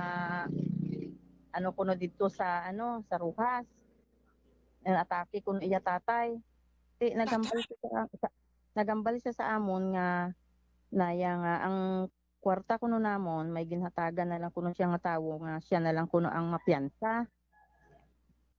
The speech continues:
Speaker 1: Atong
Speaker 2: Okay.
Speaker 1: si, atong si
Speaker 2: Ano kuno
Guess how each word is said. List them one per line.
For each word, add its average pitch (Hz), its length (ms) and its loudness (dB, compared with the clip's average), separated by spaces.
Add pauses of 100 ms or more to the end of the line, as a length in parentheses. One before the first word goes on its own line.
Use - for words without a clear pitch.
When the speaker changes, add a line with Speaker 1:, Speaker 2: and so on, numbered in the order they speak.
(680)
Speaker 1:
Atong 180 320 4
Speaker 2:
Okay. 127 160 4
Speaker 1:
si, 180 120 6 (920)
atong 185 240 0
si - 80 0
Speaker 2:
Ano 190 160 6
kuno 196 260 -4